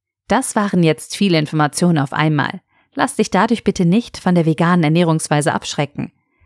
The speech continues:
Sie sollen dir vielmehr aufzeigen, dass es für Veganer viele Möglichkeiten gibt, den Körper bestmöglich zu versorgen und ausgewogen zu leben. Die vegane Ernährung ist eine tolle Lebensweise mit zahlreichen Vorteilen.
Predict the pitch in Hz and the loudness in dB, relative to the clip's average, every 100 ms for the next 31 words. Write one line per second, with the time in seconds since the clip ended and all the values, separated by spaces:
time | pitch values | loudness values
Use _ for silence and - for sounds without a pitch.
0 | _ _ - 214 240 294 226 - 269 277 | _ _ -2 0 2 2 0 0 2 2
1 | 208 175 185 - 185 175 180 170 160 160 | 2 0 -4 0 2 2 2 2 0 -2
2 | - 147 151 156 160 185 160 - 214 214 | -2 0 2 4 4 4 2 0 0 2
3 | 170 180 - 170 - 160 - 160 160 - | 4 2 2 -2 -2 -2 -2 -2 0 -2
4 | - _ - 196 190 262 277 180 170 185 | -10 _ -4 -4 0 -2 -2 -2 0 0
5 | - 170 - 160 - 160 160 170 185 185 | 0 0 0 -4 -4 0 2 4 2 2
6 | 156 - - - 156 165 170 147 156 151 | -2 -2 -6 0 0 2 0 2 2 0
7 | - 147 160 143 - _ _ _ _ _ | 0 0 0 -4 -10 _ _ _ _ _
8 | _ - 240 240 277 320 254 196 214 262 | _ -2 2 2 2 2 4 4 4 2
9 | 247 233 - 202 202 - 196 196 165 175 | 0 0 2 2 2 2 2 4 2 2
10 | 156 - 151 147 139 135 - - 170 170 | 0 0 0 0 -2 -2 -4 0 2 2
11 | 156 160 - 180 185 151 - | -2 -4 0 0 0 -2 -4